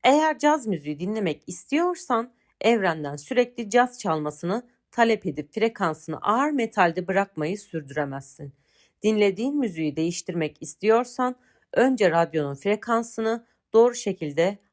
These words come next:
ayarlaman gerekir. Kuantum gerçekleştirme süreci benzer şekilde işler.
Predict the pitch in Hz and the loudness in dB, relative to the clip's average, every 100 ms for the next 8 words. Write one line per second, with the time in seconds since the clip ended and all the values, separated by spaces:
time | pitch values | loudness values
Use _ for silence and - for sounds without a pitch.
0 | - 180 170 160 147 143 143 139 135 139 | 0 4 6 4 0 -2 -4 -4 -6 -8
1 | - 143 _ _ _ _ _ - 285 359 | -14 -20 _ _ _ _ _ 4 6 6
2 | 415 381 370 254 220 - 202 - 190 - | 2 0 2 4 4 0 -6 -2 -2 -2
3 | 190 202 233 226 180 143 139 - _ _ | -4 -4 -4 -2 -4 -2 -6 -8 _ _
4 | 196 202 202 277 294 226 - 175 185 - | 2 2 2 0 0 -4 -6 -4 -4 -6
5 | - - 110 135 - | -10 -8 -10 -10 -18